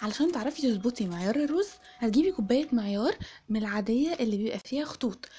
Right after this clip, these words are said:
وهتحطي فيها الرز، وهتستخدميها كمعيار. معيار المية قد معيار الرز بالظبط، أو ممكن تستخدمي أي كوباية عادية،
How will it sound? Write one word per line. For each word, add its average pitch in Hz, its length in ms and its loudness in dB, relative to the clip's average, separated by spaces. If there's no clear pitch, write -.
وهتحطي 233 420 -4
فيها 294 320 -4
الرز، 185 280 -8
وهتستخدميها 214 760 -2
كمعيار. 247 560 0
معيار 185 300 -4
المية 226 320 2
قد 311 240 0
معيار 202 340 0
الرز 247 340 2
بالظبط، - 480 -4
أو 381 180 0
ممكن 359 200 -6
تستخدمي 190 500 -4
أي 226 140 -2
كوباية 240 420 -2
عادية، 262 380 -4